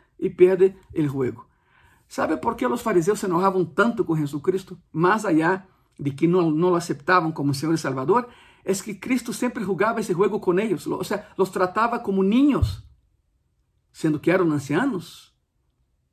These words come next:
de ochenta, noventa años con barbas largas, y viene Cristo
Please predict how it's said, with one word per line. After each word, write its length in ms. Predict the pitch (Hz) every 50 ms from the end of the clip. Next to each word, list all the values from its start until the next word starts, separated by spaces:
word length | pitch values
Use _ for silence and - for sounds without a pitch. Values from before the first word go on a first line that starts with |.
| _ -
de 120 | 143 143
ochenta, 520 | 135 131 135 - 160 165 208 208 - 151 151
noventa 420 | 151 143 156 170 190 190 - 147
años 180 | 170 190 185 -
con 160 | - 127 120
barbas 420 | 120 139 165 185 196 170 170 151
largas, 380 | 156 170 185 202 196 202 190 160
y 60 | 165
viene 240 | 185 214 220 220 -
Cristo 400 | - 196 220 208 - 214 202